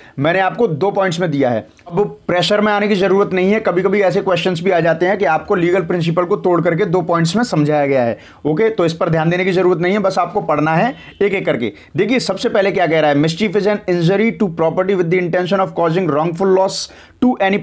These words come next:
person or public।" वही चीज है, उसको दो पॉइंट्स में दे दिया है। ठीक है, मिसचीफ क्या है? एक इंजरी या किसी भी तरीके का डिस्ट्रक्शन है जो आप knowingly, जानबूझ करके किसी भी पब्लिक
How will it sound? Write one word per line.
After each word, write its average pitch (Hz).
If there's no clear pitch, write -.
person 185
or 170
public।" 131
वही 156
चीज 202
है, 208
उसको 202
दो 180
पॉइंट्स 175
में 175
दे 147
दिया 120
है। 113
ठीक 190
है, -
मिसचीफ 160
क्या 196
है? 139
एक 196
इंजरी 196
या 175
किसी 175
भी 202
तरीके 190
का 202
डिस्ट्रक्शन 170
है 185
जो 170
आप 175
knowingly, 165
जानबूझ 170
करके 185
किसी 190
भी 190
पब्लिक 170